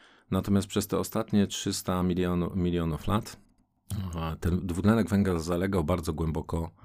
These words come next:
pod powierzchnią Ziemi i w zasadzie był, pozostawał nietknięty. No i teraz dochodzimy do ciekawego momentu, bo pojawia się pytanie, czy ten dwutlenek węgla, który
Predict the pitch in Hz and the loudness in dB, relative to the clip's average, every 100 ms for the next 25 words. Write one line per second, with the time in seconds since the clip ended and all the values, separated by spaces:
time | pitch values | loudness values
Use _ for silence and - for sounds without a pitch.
0 | - - _ _ _ - 87 87 78 78 | -20 -20 _ _ _ -2 0 0 0 -2
1 | - 80 82 90 98 _ _ - 76 80 | 0 -2 0 -2 -6 _ _ -10 -4 -2
2 | - 101 156 - _ _ - - 110 - | -2 -2 -4 -10 _ _ -10 -2 -2 0
3 | 113 110 101 104 - - - 92 95 - | -2 0 2 2 0 -6 -2 -2 0 -2
4 | 98 104 104 - 107 71 - - _ _ | 2 2 2 2 0 0 -6 -20 _ _
5 | _ - - - 151 120 117 110 107 101 | _ -20 -4 2 2 4 2 2 0 0
6 | 104 101 98 92 95 90 95 95 85 76 | 4 4 4 0 -2 0 0 0 2 0
7 | 73 - 107 156 90 90 135 - - - | -2 -2 -2 0 0 0 -4 -12 -14 -6
8 | 82 98 104 - - 80 85 87 90 98 | -2 -2 -4 -6 -6 -4 -2 -2 -2 -6
9 | - _ _ _ _ _ _ - 95 110 | -8 _ _ _ _ _ _ -6 -2 2
10 | 113 113 98 98 95 95 101 90 80 - | 2 2 0 2 2 2 2 0 -4 -2
11 | 87 85 80 | 0 2 0